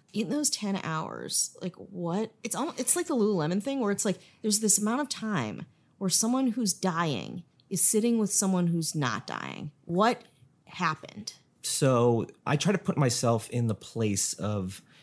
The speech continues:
Speaker 2: for a second, like, what that must be like. And
Speaker 1: Mm-hmm.
Speaker 2: I can't pretend to imagine,
Speaker 1: Mm-hmm.
Speaker 2: but what I can do is think, like, "Well, why wouldn't somebody do something?"
Speaker 1: Mm-hmm.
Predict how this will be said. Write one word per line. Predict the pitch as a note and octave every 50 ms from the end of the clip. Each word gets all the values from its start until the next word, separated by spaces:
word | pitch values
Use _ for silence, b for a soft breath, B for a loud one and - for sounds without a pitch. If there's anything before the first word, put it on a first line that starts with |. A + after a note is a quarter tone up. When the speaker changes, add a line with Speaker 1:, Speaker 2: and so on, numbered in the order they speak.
| b b b
Speaker 2:
for | - - E3+
a | C3
second, | A#2 - - - D#3 B2 - A#2+ F#2+ -
like, | - A2+ A2
what | B2+ B2+ A#2
that | C3 G#2+
must | G#2+ A#2 G#2 - -
be | A#2 A#2
like. | A2+ A2+ G#2+ G#2 G#2 -
And | - - - F#3+ F#3 F3+
Speaker 1:
Mm-hmm. | F3 - - - -
Speaker 2:
I | D#3+ D#3
can't | D#3 F3+ F3+ E3
pretend | - D#3+ B2 - D3 C3+ B2
to | - C3+ B2
imagine, | A#2 A#2+ A#2+ A2+ A2+ A2+ G#2+ G2+ G2+ F#2 F2+ E2 F2+ B B B B B
Speaker 1:
Mm-hmm. | F#3 F3+ F3+ F3+ F3+
Speaker 2:
but | F3 D3+ - - -
what | D#3 D3 D#3+ D3 - - _ _ _ _ - D3
I | D#3 D3 C#3
can | C#3+ - - - - G#3 A3 A3+ G#3+
do | E3+ F3+ D3+ C3+
is | C3 A#2 -
think, | - D3+ C3+ - -
like, | C#3+ B2 -
"Well, | C#3+ C#3 C3
why | C3+ D3+ E3 F3+ F#3+ G3+
wouldn't | G3 F3 E3+ F3 - - E3 D3
somebody | - - D#3 C#3+ C#3 C3 C3 B2+ A#2+ A2+
do | G#2 - - A#2 G#2+
something?" | - - - F2 F2 - - D#3 - - -
Speaker 1:
Mm-hmm. | G3 F#3+ G3 F#3+ F#3